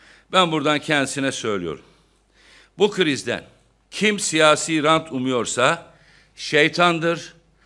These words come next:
alçaktır, ahlaksızdır. Ben bu krizden siyasi rant uman bir partiyi ve bir lideri de adres göstermem.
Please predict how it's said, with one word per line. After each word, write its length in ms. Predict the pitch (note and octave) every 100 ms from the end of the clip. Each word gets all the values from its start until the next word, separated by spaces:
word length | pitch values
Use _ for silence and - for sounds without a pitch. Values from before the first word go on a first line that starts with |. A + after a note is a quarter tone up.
| _ _ _ -
alçaktır, 840 | D#3+ E3 F3+ E3 - F3 F#3 F#3 - _ _ _ D#3+
ahlaksızdır. 920 | D3 A#2+ F#2+ - D#2+ C2+ - - - _ _ - - F#3+
Ben 240 | G#3 G3+
bu 120 | G#3+
krizden 560 | G3 G3+ F3+ F#3 D#3 - - -
siyasi 580 | - F3 F#3+ F#3 F#3+ F#3+
rant 280 | F#3 G#3 G3+
uman 320 | F#3 F3+ E3
bir 120 | F#3+
partiyi 580 | F#3+ F#3 F#3+ F3+ G3 F#3+
ve 120 | E3+
bir 120 | F3+ F#3
lideri 320 | F3+ F#3+ F3
de 60 |
adres 380 | F3 E3 G#3+ G#3
göstermem. 680 | F3+ F3 - F3+ E3+ E3